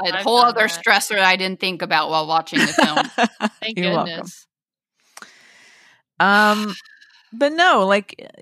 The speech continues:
Speaker 3: okay, so then there's even a moment where Lauren and her dad are alone. He's looking at, he's looking on the internet for how to carve a turkey.
Speaker 1: Mm,
Speaker 3: They are
Speaker 1: yes.
Speaker 3: alone together.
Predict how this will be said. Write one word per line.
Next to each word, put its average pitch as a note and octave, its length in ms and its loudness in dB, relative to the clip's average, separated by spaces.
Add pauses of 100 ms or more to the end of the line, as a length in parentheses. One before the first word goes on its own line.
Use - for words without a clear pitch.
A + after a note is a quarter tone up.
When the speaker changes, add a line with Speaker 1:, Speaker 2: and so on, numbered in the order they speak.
(520)
Speaker 3:
okay, A#3+ 300 0
so B3 160 -2
then C#4 240 -2
there's B3 180 0
even A#3 200 -2
a A3 60 0
moment A3 420 0
where F#3 140 -2 (160)
Lauren G3+ 500 2
and G3+ 120 0
her G3+ 100 -4
dad F3+ 380 0
are F3+ 100 2
alone. F3 640 -2 (100)
He's G3 400 -2
looking G#3+ 300 -2
at, A3 240 2
he's G#3+ 180 2
looking B3+ 280 -2
on A#3 180 -2
the G#3+ 100 0
internet F3+ 360 0
for E3+ 220 0
how F3+ 200 2
to F#3+ 80 -2
carve E3 520 0 (120)
a D3 340 -4
turkey. - 420 -16 (720)
Speaker 1:
Mm, G#3 300 -12
Speaker 3:
They F3 220 2
are F#3 80 4
Speaker 1:
yes. F3 80 0
Speaker 3:
alone G3+ 300 0
together. - 540 -2